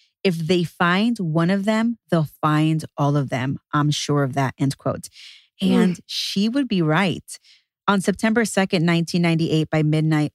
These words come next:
Speaker 1: all of the investigative bodies involved in this case. Remember all of them? There were Town of Poughkeepsie Police, City of Poughkeepsie Police, New York State Police, Town of Lloyd Police,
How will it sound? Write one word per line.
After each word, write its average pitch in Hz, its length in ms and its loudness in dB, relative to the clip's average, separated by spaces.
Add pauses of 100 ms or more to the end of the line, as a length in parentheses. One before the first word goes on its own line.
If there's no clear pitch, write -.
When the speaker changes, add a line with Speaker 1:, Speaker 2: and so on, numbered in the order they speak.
Speaker 1:
all 185 300 2
of 208 140 -2
the 208 120 2
investigative 156 800 0
bodies 147 560 0
involved 147 460 0
in 143 80 0
this 143 200 0
case. 127 340 -4 (320)
Remember 165 240 2
all 156 120 2
of 151 60 0
them? 147 140 -4
There 151 100 -4
were - 100 -8
Town - 280 -2
of 147 80 -2
Poughkeepsie - 420 -4
Police, 190 480 0
City 196 240 0
of 190 80 -4
Poughkeepsie 190 440 -4
Police, 175 420 0
New 156 60 0
York 131 180 -2
State 226 260 -2
Police, 190 380 0
Town 156 240 0
of 147 80 -2
Lloyd 185 280 0
Police, 185 360 0